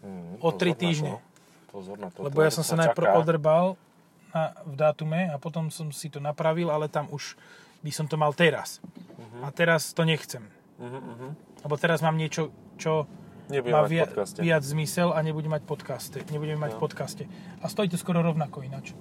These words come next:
Speaker 1: Mhm, ináč to, to je taká, že dobrá voľba.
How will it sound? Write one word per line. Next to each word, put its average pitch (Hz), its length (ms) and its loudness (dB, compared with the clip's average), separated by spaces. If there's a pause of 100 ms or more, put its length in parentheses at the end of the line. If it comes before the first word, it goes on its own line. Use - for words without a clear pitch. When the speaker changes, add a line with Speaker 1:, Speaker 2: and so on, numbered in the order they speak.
(100)
Speaker 1:
Mhm, 185 400 -2
ináč 196 180 0
to, 214 140 -4
to 175 140 0
je 190 100 8
taká, 190 260 2
že 190 140 4
dobrá 156 240 8
voľba. 107 400 4